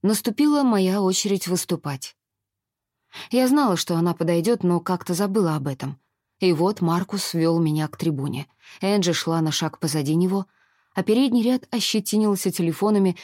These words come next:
ведя прямую трансляцию. И когда я заглянула, будто в ружейные стволы, в объективы этих камер, меня пронзила паническая мысль. Я не справлюсь. Нет, конечно, мне не раз доводилось вести презентации в конференц-залах,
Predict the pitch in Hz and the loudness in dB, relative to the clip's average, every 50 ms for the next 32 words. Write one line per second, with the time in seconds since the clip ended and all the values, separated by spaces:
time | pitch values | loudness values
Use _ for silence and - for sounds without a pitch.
0 | - - - 180 180 185 170 190 185 - 165 170 170 170 170 165 160 160 156 156 | -16 -8 -2 0 0 2 2 0 0 0 0 2 2 2 2 0 -2 -2 -4 -4
1 | - - 147 147 143 131 - - - - - - _ _ _ _ _ _ _ _ | -6 -6 -8 -8 -8 -10 -10 -12 -12 -14 -16 -20 _ _ _ _ _ _ _ _
2 | _ _ _ _ _ _ _ _ _ _ _ _ _ _ _ 196 185 - 196 190 | _ _ _ _ _ _ _ _ _ _ _ _ _ _ _ -4 -2 0 0 0
3 | 185 190 208 202 196 190 185 175 190 175 190 185 180 190 208 220 202 175 156 147 | 2 2 2 2 2 2 2 0 0 2 2 2 4 2 2 2 2 2 2 0
4 | 170 175 - - 165 156 165 180 180 160 175 190 185 170 165 165 160 147 - - | -2 -4 -2 -4 -4 0 0 0 0 0 2 2 2 2 2 2 0 -2 -4 -4
5 | 156 170 170 175 214 233 214 - - - - - - _ - 185 185 165 190 196 | -4 -2 0 0 0 0 -2 -6 -12 -20 -20 -20 -16 _ -2 0 0 2 0 -2
6 | - - - 226 214 170 175 175 170 160 - 180 175 - - 233 240 220 190 165 | -2 -2 -2 0 2 2 2 2 0 0 -2 -4 -4 -2 -2 0 2 2 0 0
7 | - - _ _ _ _ _ _ _ _ _ _ _ _ _ _ - 185 214 247 | -2 -8 _ _ _ _ _ _ _ _ _ _ _ _ _ _ -2 0 2 2
8 | 285 277 - 254 240 220 202 247 254 240 214 - 208 196 190 220 240 - - 208 | 2 2 2 2 2 2 2 2 2 0 0 0 0 2 2 2 0 -2 -4 -6
9 | - - - 214 208 196 190 170 156 - - - 147 151 - _ _ _ _ _ | -6 -4 -2 0 2 2 2 2 0 -2 -4 -6 -10 -12 -16 _ _ _ _ _
10 | _ _ _ _ _ _ _ _ _ _ _ - 185 196 202 202 196 190 180 - | _ _ _ _ _ _ _ _ _ _ _ -2 -2 0 0 0 0 -2 -2 -6
11 | - 190 190 180 156 147 143 - - - - _ _ _ _ _ _ _ _ _ | -6 -6 -6 -6 -6 -8 -10 -10 -10 -12 -12 _ _ _ _ _ _ _ _ _
12 | _ _ _ _ _ _ _ _ _ - 220 226 202 277 - - 151 147 165 175 | _ _ _ _ _ _ _ _ _ 0 0 2 2 0 -2 -4 -4 -2 0 -2
13 | 175 - - 170 170 175 175 175 175 175 185 196 202 180 170 175 160 160 151 165 | -2 -2 -2 -2 0 2 2 2 2 2 0 0 0 0 -2 -2 -2 -2 0 0
14 | 190 190 170 - - 160 156 - - 180 170 165 160 139 156 151 147 - 175 180 | 0 0 0 0 -2 -2 -2 -2 -4 -2 0 0 0 0 0 -2 -2 -2 -2 -2
15 | - - 165 151 - - 165 156 - 175 160 160 156 151 135 156 156 151 147 147 | 0 -2 -4 -2 -2 -2 -2 -2 0 -2 0 0 0 -2 -2 -4 -4 -4 -4 -6
16 | - | -8